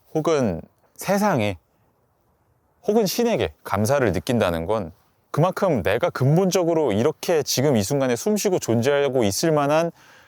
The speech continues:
자격이 명확한 사람은 아니다라는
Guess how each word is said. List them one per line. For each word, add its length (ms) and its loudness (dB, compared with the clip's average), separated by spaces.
자격이 420 0
명확한 440 0
사람은 340 0
아니다라는 1300 -2